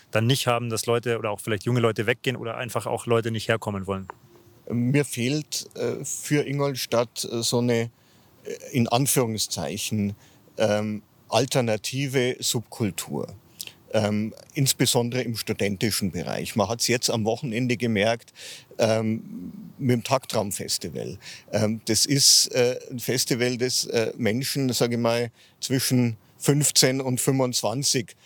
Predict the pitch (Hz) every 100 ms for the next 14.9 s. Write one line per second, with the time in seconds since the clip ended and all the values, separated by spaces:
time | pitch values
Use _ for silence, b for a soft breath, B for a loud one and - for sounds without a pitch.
0 | b b - 127 127 120 120 113 120 B
1 | B - 104 104 117 - 117 - 120 B
2 | B 123 123 131 139 - 139 127 - 131
3 | 123 117 - b b - 117 117 117 117
4 | - _ _ _ - - - - - -
5 | - 147 151 - 156 143 120 - - -
6 | - 117 143 151 151 135 - - 127 127
7 | - - 139 156 139 147 - B B B
8 | _ - - - 165 185 - - 185 175
9 | - B B B B - - - 175 123
10 | 156 185 185 170 - 180 - 151 120 135
11 | 120 113 147 165 185 180 - 143 139 110
12 | 104 117 95 90 - 113 143 147 139 127
13 | 139 123 - 147 - 87 95 117 - 117
14 | 135 135 131 131 123 113 135 - -